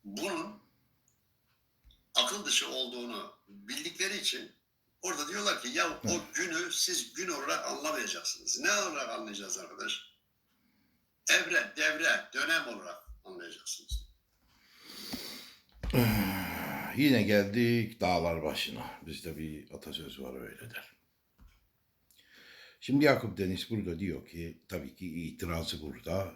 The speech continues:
Speaker 2: Ee, nasıl Allah Subhanahu Teala, e, yani şu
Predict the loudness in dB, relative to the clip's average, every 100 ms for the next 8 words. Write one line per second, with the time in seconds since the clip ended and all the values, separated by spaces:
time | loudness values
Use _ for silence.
0 | -8 -4 -4 -2 -4 -2 0 0 -4 -10
1 | -10 -8 -10 -14 -14 -10 -10 -10 -10 -10
2 | -6 -6 -8 -18 -20 -20 -20 -20 _ -4
3 | -4 -4 -8 -8 -10 -10 -14 -12 -10